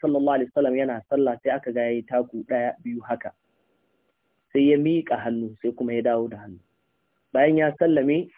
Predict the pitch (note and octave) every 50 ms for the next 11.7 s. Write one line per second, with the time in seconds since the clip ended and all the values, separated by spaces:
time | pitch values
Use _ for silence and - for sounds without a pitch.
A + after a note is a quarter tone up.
0 | - - D3+ D3 - C3+ - A#2+ B2 A#2+ C3+ C3 C3 - C#3+ C3+ B2 - A#2+ A2
1 | G#2+ G#2+ B2 A#2 G2+ - - _ _ _ _ _ _ _ _ _ _ _ _ _
2 | D3 C#3+ D#3+ C#3 - - C#3 C3 A#2+ A2+ - - C3 B2+ - B2 - - _ _
3 | _ _ _ _ _ _ - C#3 C#3+ C#3+ C#3+ C#3+ - D#3+ C#3+ C3+ C3 - - -
4 | _ _ _ _ _ _ _ - - A#2 A#2+ B2 - - - D#3 C#3+ D3 D#3 C#3+
5 | C#3+ D#3 E3 D#3+ D#3+ D#3 - E3 D#3+ E3 E3+ E3+ - C3+ C#3+ C#3+ C#3 C#3+ D3+ D#3
6 | D3+ C#3+ C3+ B2+ - C3 C3 B2 - C#3 C#3 C3 D3+ D3+ C#3 A#2+ A#2 A2+ - C3+
7 | B2+ B2 B2+ B2 A#2+ A2 G#2+ A2 A2 A2+ A2+ G#2 G#2+ F#2+ - F#2 G#2 - _ _
8 | _ _ _ _ _ _ _ _ _ _ _ D3 C#3+ D3 C#3+ C#3+ - C#3+ A#2+ -
9 | C#3 C#3+ C#3+ C#3 - C3 C3 B2+ B2 C#3+ E3+ F3+ F3+ E3+ - - D3+ D#3 D3+ C#3
10 | C3+ C3 C3+ C#3 C#3+ C#3+ D3 D3 C#3+ B2 A#2 B2 B2+ B2 A#2+ - _ - C#3 C3+
11 | A#2 A2 - _ - A#2+ A2 A2 - B2+ A#2+ A2 G#2 -